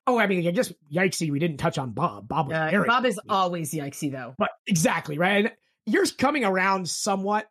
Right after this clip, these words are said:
Speaker 1: to, I think it was Full Moon, where we mentioned that, like, Bob is so over the top that he's clearly supposed to be wrong.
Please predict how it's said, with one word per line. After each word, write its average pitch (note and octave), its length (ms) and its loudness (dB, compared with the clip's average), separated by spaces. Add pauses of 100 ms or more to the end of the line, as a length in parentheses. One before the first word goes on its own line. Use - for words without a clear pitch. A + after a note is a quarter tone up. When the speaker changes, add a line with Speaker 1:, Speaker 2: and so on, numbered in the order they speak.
(120)
Speaker 1:
to, F#3 240 -2
I E3+ 60 0
think C#4 160 -10
it - 20 -4
was E3+ 140 -4
Full D#3 240 -8
Moon, D3+ 240 -6
where D#3 140 -6
we D3 180 -8 (140)
mentioned E3+ 320 -4
that, D3 100 -6
like, C#3+ 220 -8 (200)
Bob G3 400 6
is F3+ 220 2
so G3+ 420 2
over A3+ 280 2
the F#3+ 80 0
top E3 340 -2 (120)
that D#3+ 200 -4 (140)
he's F#3 260 -8
clearly F#3 540 -2
supposed - 640 -4
to E3+ 40 -2
be F3 180 2
wrong. D#3+ 600 0